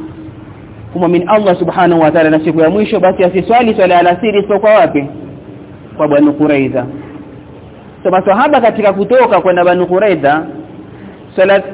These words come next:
swala ya asri ikawa-, ikawapata wakiwa wako njiani bado. So wengine wakasema, "Tuswalini kwa sababu swala ni kwa wakati wake." Wakifahamu maneno ya Mtume sallam kwa alikuwa ni ya nini? Kishajiisho cha kuwashajiisha wafanye nini?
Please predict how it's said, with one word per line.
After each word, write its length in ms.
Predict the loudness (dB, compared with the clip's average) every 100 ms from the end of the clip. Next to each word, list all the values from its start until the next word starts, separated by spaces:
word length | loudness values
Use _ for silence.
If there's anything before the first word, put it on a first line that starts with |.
| -8 -2
swala 200 | 2 4
ya 160 | 4
asri 340 | 2 2 0 0
ikawa-, 500 | -2 0 2 2 0 -4
ikawapata 640 | -2 0 2 2 2 2
wakiwa 320 | 0 0 2
wako 240 | 2 2 0
njiani 560 | -2 0 0 2 0
bado. 340 | 0 0 -2 -8 -12 -20 -20 -20 -20 -20 -20 -20 -20 -20 -4
So 60 |
wengine 280 | -2 0 0
wakasema, 640 | 2 0 2 2 2 0 -2 -6 -18 -16 -8
"Tuswalini 800 | -4 0 2 2 2 2 2 -2
kwa 220 | -4 0
sababu 540 | 2 2 2 0 -2 -10 -18 -2
swala 260 | 2 4 2
ni 120 | 2
kwa 120 | 2
wakati 360 | 2 2 0 2
wake." 420 | 2 2 -4 -6 -12 -16 -18 -20 -20 -8 -4
Wakifahamu 720 | 0 0 0 0 2 2 2
maneno 260 | 0 0 0
ya 60 |
Mtume 260 | 0 -2 0
sallam 320 | 2 2 0
kwa 180 | 0 2
alikuwa 300 | 2 0 0
ni 80 | 0
ya 80 | 0
nini? 420 | 0 0 -2 -10 -16 -18 -20 -20 -20 -20 -20 -20 -20 -8
Kishajiisho 720 | -6 0 0 0 0 0 0
cha 100 | -2
kuwashajiisha 580 | 0 -2 -2 -2 -2 0
wafanye 260 | 0 0 -2
nini? 300 | 0 0